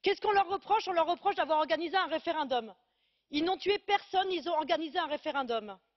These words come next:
Alors honnêtement, en tant qu'élue française, sur le fond de l'affaire, que la Catalogne soit ou non indépendante, ce n'est pas mon problème. Mon problème, notre problème, c'est l'instrumentalisation de la justice à des fins politiques. Si nous laissons passer ça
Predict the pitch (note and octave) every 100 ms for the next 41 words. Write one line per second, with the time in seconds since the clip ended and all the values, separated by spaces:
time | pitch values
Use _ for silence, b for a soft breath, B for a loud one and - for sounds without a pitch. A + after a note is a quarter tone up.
0 | _ _ B B B B C#4 D#4 G4+ G4+
1 | G4 G#4 F#4+ E4+ F4 F4 - D#4+ - D#4
2 | D4 D4+ C#4+ - D#4+ D#4 D#4 D4+ E4+ D4
3 | b b b D#4+ D#4+ F#4+ F#4 F#4 G4 -
4 | F#4 F4+ F4+ G4+ E4+ F4 - F4 D#4 F#4
5 | G4+ F4 C4 - F4 F4+ F#4 F#4 - -
6 | C#4+ C#4 C#4+ A#3+ A3+ G#3 F3 b b b
7 | C#4 A4+ - G4 E4 F4+ E4+ B3 F4 -
8 | G4 C4 D#4 B3 B3 B3+ G#3 _ _ _
9 | _ _ _ _ _ - F4+ G#4 - G4
10 | F#4+ F4+ E4+ F4 - F#4+ D#4+ D4+ C#4+ F4+
11 | - F4 D#4 C4+ C#4 C#4+ B3+ C#4 B3+ -
12 | A3 - - _ _ b b b F4 G4+
13 | G4+ F#4+ F#4+ G4+ G4+ F#4+